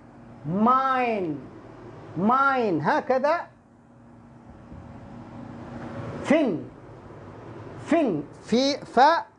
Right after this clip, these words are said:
ياء نون. إذا و-، إذا وضعنا الإي، ها، أنت قل لي ماذا ستنطقها؟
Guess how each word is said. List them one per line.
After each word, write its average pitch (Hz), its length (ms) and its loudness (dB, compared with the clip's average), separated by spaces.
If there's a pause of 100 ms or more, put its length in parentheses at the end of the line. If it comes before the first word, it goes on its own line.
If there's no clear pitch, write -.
ياء 262 460 2
نون. 226 360 -2 (960)
إذا 180 180 4
و-، 233 200 2 (140)
إذا 208 180 2
وضعنا 277 420 2
الإي، 269 420 0 (300)
ها، 262 200 0 (320)
أنت 262 220 2
قل 262 200 0
لي 233 120 0
ماذا 233 220 2
ستنطقها؟ 208 640 0